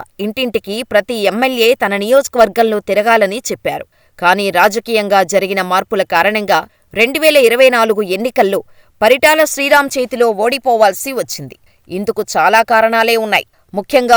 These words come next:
వైసీపీ మీద వచ్చిన వ్యతిరేకత ఒకటైతే, కేతిరెడ్డి మీద వచ్చిన ఆరోపణల వల్ల కూడా ఆయన ఓటమికి కారణమయ్యాయని చెప్పాలి.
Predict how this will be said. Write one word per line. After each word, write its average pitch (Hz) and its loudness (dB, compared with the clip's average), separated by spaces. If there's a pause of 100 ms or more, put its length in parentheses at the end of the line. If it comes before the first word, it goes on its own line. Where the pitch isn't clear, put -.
వైసీపీ 254 -2
మీద 240 0
వచ్చిన 220 0
వ్యతిరేకత 247 0
ఒకటైతే, 196 -4 (440)
కేతిరెడ్డి 294 2
మీద 269 -2
వచ్చిన 240 0
ఆరోపణల 247 4
వల్ల 202 2
కూడా 185 0 (240)
ఆయన 190 0 (100)
ఓటమికి 262 -2
కారణమయ్యాయని 208 0
చెప్పాలి. - -6